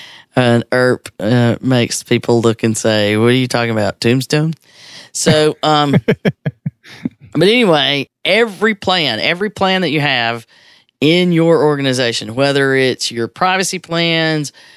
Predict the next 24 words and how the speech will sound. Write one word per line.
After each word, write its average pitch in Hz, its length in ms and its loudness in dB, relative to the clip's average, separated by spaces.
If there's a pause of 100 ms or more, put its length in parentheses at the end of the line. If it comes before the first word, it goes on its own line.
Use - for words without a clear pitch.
(220)
uh, 117 240 0
your 110 160 -2
security 190 460 0
plans, 156 520 -2
your 117 60 -6
training 202 380 -4
plans, 156 640 -2 (440)
it 254 160 -4
doesn't 302 260 -2
matter 233 220 -2
what 247 200 0
it 240 120 0
is 123 340 -2
outside, 147 480 -2
even 170 240 -2
outside 147 400 -2
of 131 100 -6
hipaa. - 380 -6 (640)
If 156 380 -2
you 202 140 -2
don't 254 180 -2
have 220 180 -2
management 185 420 -4
buy-in 147 520 -4